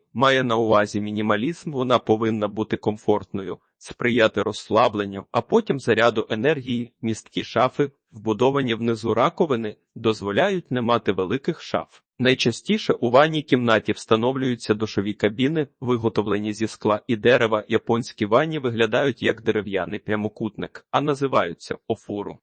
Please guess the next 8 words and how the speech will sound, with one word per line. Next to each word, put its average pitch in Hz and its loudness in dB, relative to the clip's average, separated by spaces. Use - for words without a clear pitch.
В 117 -12
офуру 208 4
заливається 123 2
гаряча 127 2
вода 170 2
з 131 -8
маслами, 113 2
пахощами. 120 -2